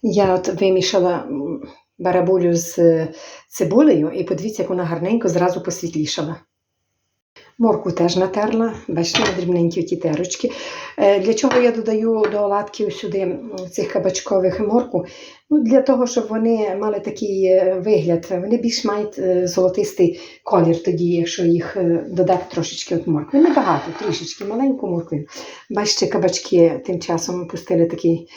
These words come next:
сік, і я буду йти віджимати оцей сік. Дуже гарненько, прямо рукою віджим-, відожму.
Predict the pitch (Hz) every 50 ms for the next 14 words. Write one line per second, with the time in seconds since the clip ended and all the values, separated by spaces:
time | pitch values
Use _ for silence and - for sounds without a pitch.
0 | - - - - - - 214 190 427 427 - - - - - - - - _ _
1 | - 196 165 202 214 214 196 180 196 180 - - 190 214 - - 185 180 160 156
2 | 180 175 175 180 175 - 170 165 - - 175 165 - - - 156 170 165 196 208
3 | 214 - - 170 190 185 175 165 165 160 156 - 165 175 185 185 190 190 185 180
4 | 165 165 180 190 220 233 240 220 202 180 170 160 160 160 160 160 - - 196 185
5 | 170 180 180 170 185 175 - - 151 151